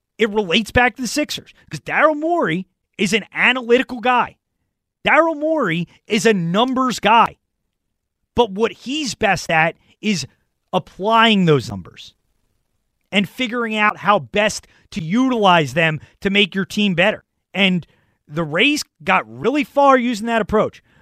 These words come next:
But if you're not gonna apply them and you're not gonna have any sort of a feel for the game, then it doesn't matter who manages the team. It doesn't matter if Kevin Cash manages the team. If I manage the team, if Mike manages the team, any of us can just follow the numbers.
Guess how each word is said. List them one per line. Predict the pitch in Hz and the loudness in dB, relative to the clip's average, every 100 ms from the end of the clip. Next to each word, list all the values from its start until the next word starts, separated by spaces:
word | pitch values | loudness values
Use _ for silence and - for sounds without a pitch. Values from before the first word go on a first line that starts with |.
| _ | _
But | 202 | 0
if | 170 131 | 0 -4
you're | 151 254 302 | -4 -2 2
not | 294 277 | 2 0
gonna | 294 277 220 | -2 -2 -2
apply | - - 143 196 | -2 -10 -2 0
them | 277 311 262 _ _ _ _ | 0 -4 -8 _ _ _ _
and | 185 | -6
you're | 226 | -4
not | 277 277 | -2 -2
gonna | 294 262 | 0 0
have | 170 - | -2 -4
any | 175 254 | -4 -4
sort | - 285 277 | -4 -2 0
of | 220 | 0
a | |
feel | 147 - 196 277 | -4 -2 0 2
for | - | 0
the | 233 160 | -2 0
game, | 165 233 302 - _ _ _ _ _ | 0 0 -2 -8 _ _ _ _ _
then | 226 262 240 - - | 0 0 -2 -10 -12
it | 240 | -2
doesn't | 339 277 | -2 0
matter | 254 320 208 | 0 2 2
who | |
manages | 131 123 117 98 90 | -2 -6 -6 -10 -14
the | 85 | -16
team. | 87 76 - | -18 -18 -20
It | _ _ | _ _
doesn't | 330 262 | 0 2
matter | 202 240 208 | 2 0 0
if | |
Kevin | - 202 156 | -4 -6 -4
Cash | 220 254 247 | 0 0 0
manages | 262 262 247 240 | -8 -10 -10 -12
the | 220 | -8
team. | - 269 262 - _ _ | -2 0 -2 -4 _ _
If | - | -20
I | 147 214 | -2 0
manage | 269 254 262 208 | 0 0 -2 -6
the | 220 | -8
team, | 254 262 247 - _ - | -4 -4 -4 -10 _ -12
if | 147 | -10
Mike | 151 208 262 | 0 2 2
manages | 226 269 269 220 247 | 2 0 0 -2 -6
the | 214 | -4
team, | 277 277 226 _ | -2 -4 -6 _
any | 254 349 | -2 0
of | 269 | -2
us | 196 | -4
can | 208 | -4
just | 170 - | -4 -2
follow | 190 233 190 | 2 2 2
the | 127 | 0
numbers. | 185 254 95 87 - | 0 0 -6 -18 -20